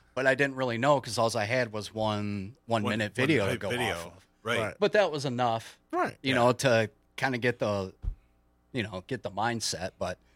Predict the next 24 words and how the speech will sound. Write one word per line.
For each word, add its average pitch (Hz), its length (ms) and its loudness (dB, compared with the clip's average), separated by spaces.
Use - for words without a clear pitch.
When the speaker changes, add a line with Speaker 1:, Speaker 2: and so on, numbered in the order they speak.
Speaker 1:
yeah, 170 200 4
Jason 165 320 2
the 131 60 2
Terrible 147 480 0
started 135 360 2
in 127 40 0
nineteen 131 360 0
eighty-three, 131 460 -2
finished 123 400 -2
up 120 260 0
in 107 280 0
two 123 160 -6
thousand 104 380 0
four. 107 440 -6
Brought 135 200 10
the 170 80 0
gimmick 143 320 2
back 127 300 6
and 110 120 -4
worked 120 240 -6
some, 120 280 -6
like, 110 200 2
indie 117 260 0
shows. 110 640 -2